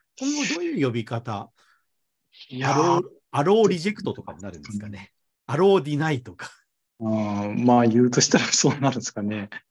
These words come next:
Speaker 2: あんまりこれ以外の表現ちょっと聞いたことがないんで。
Speaker 1: そうですね。
Speaker 2: うん。
Speaker 1: まあまあ、なんか、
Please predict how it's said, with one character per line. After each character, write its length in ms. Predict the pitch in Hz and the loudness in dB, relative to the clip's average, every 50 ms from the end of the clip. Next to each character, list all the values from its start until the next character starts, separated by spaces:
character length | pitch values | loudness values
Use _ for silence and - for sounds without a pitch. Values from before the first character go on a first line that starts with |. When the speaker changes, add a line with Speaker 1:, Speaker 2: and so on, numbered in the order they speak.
| _ _ _ _ _ _ - | _ _ _ _ _ _ -12
Speaker 2:
あ 140 | - 131 139 | -8 -6 -4
ん 160 | 151 165 175 | 0 2 4
ま 120 | 170 165 165 | 6 6 8
り 240 | 165 165 160 151 | 8 8 8 6
こ 160 | 147 - - 156 | 6 4 6 8
れ 100 | 160 170 | 10 10
以 40 | |
外 120 | 170 165 139 | 10 10 8
の 80 | 113 | 6
表 160 | 113 110 - 120 | 4 2 2 2
現 320 | 117 113 117 113 104 101 | 2 4 2 0 0 0
ち 60 | - | -2
ょ 40 | 143 | -4
っ 20 | |
と 80 | - 113 | -4 -4
聞 180 | 107 - - 120 | -6 -2 0 0
い 40 | 113 | 0
た 100 | - 120 | 0 0
こ 100 | - 131 | -2 0
と 120 | 123 117 | 0 0
が 100 | 104 104 | 0 0
な 140 | 101 104 110 | -2 0 0
い 80 | 113 110 | 0 0
ん 100 | 104 92 | 0 0
で。 340 | 101 95 92 90 92 - _ - | -4 -6 -8 -10 -12 -12 _ -10
Speaker 1:
そ 180 | 147 143 135 113 | -6 -4 -4 -4
う 20 | |
で 100 | 98 - | -4 -6
す 160 | - - 123 | -10 -10 -12
ね。 640 | 120 135 147 156 160 160 156 147 143 135 123 120 117 113 | -10 -8 -6 -6 -6 -4 -4 -2 -2 -2 -4 -6 -8 -10
Speaker 2:
う 40 | 117 | -6
ん。 20 | |
Speaker 1:
ま 200 | 151 190 190 170 | -2 0 0 0
あ 60 | 135 | 0
ま 300 | 120 185 202 180 120 92 135 | 0 0 0 0 -2 -2 -6
あ、 40 | |
な 140 | 214 208 233 | -10 -10 -10
ん 40 | 220 | -8
か、 280 | - 123 95 85 - | -6 -6 -6 -6 -8